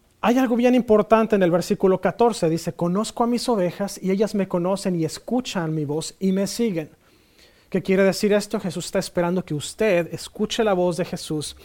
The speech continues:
y usted le siga también. El pastor Bruce, que fue quien escribió esta prédica, originalmente se detuvo en un punto.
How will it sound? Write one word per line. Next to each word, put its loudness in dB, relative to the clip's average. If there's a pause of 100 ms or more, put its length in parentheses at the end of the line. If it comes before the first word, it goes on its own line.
(260)
y -2
usted -6
le -6
siga -8
también. -12 (3000)
El -2
pastor 6
Bruce, 10
que -2
fue 2
quien 6
escribió 2
esta 2
prédica, 4
originalmente 2
se -4
detuvo 2
en 0
un 0
punto. 2